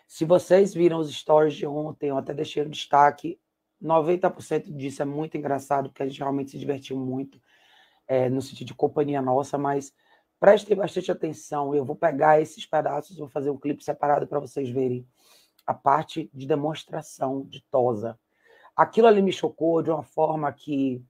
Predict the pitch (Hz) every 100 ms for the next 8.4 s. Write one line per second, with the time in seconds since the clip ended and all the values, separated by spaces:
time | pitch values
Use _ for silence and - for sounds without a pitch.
0 | _ _ _ _ - 151 160 - 165 160
1 | - 156 - 113 110 147 156 160 160 _
2 | _ _ - 147 156 160 156 - 143 139
3 | 147 151 135 127 127 _ _ 139 143 143
4 | 151 147 160 160 147 151 147 - 147 143
5 | 151 151 - - 147 135 - 143 139 139
6 | 135 165 156 139 151 143 139 139 - 143
7 | 120 - 135 135 135 131 123 - 120 127
8 | - - 135